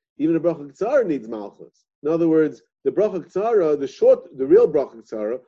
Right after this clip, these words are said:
Baruch Atah Hashem Ken Melech Olam, Shakali Bevarai, Lasati Betzitzis, has Malchus. So then why this, this new Bracha Ktsara, in other words, the Tashbitz is working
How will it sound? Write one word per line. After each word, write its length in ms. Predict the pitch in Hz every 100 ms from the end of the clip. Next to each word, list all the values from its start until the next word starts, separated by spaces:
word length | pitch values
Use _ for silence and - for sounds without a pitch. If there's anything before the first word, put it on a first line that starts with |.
| _
Baruch 220 | 151 175
Atah 180 | 160 165
Hashem 260 | 151 165 151
Ken 200 | 156 151
Melech 180 | 151 139
Olam, 460 | 139 147 135 110 _ _ _ _
Shakali 380 | 151 156 151 139
Bevarai, 560 | 123 156 160 139 113
Lasati 360 | 98 92 160 143
Betzitzis, 560 | 127 - 175 165 113 - _ _ _ _ _
has 260 | 147 202 160
Malchus. 600 | 131 123 123 135 151 - _ _ _ _
So 120 | 139
then 160 | 139 139
why 560 | 156 175 175 175 165 165 _ _ -
this, 220 | 139 139 143
this 240 | 131 139
new 300 | 151 220 208
Bracha 340 | 135 147 135 -
Ktsara, 440 | _ - 131 135
in 80 | 139
other 100 | 143
words, 100 | 147
the 60 | 131
Tashbitz 680 | 156 190 214 170 165 165 _ _ _ _
is 400 | 151 151 143 123
working 800 | 113 180 208 - 156 139 127